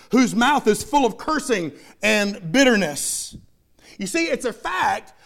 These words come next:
that our words reveal the condition of our heart. Uh, Paul learned this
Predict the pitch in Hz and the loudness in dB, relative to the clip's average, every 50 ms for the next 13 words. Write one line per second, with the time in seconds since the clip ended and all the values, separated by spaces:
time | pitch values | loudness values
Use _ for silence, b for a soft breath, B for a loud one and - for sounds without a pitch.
0 | b b 175 226 247 - - 220 254 262 262 240 226 220 254 311 330 330 302 262 | b b 0 0 0 2 2 2 4 4 4 4 4 4 4 4 6 6 6 6
1 | 240 233 233 196 170 226 220 233 226 214 202 302 311 311 262 233 233 226 226 226 | 6 6 4 2 -2 0 2 2 2 2 4 4 4 6 6 4 2 0 -2 -4
2 | 226 233 202 170 277 302 - - - 214 202 196 202 190 b b b b b b | -4 -4 -4 -2 -2 -4 -4 -4 -4 -4 -4 -4 -6 -8 b b b b b b
3 | 208 202 214 208 196 170 175 233 302 285 233 - - - - b b b b b | 2 2 4 2 2 2 2 2 4 4 4 0 -2 -10 -16 b b b b b
4 | b 202 214 208 196 202 220 269 277 - - _ _ _ _ _ _ _ - - | b 2 2 2 2 0 -2 -8 -14 -20 -20 _ _ _ _ _ _ _ -12 -6
5 | 247 - 349 349 320 262 240 254 294 330 339 330 294 247 226 208 196 196 202 196 | -2 0 2 2 2 0 0 0 -2 -2 -2 -2 -2 0 0 0 -2 -2 -4 -4
6 | - - - | -6 -14 -20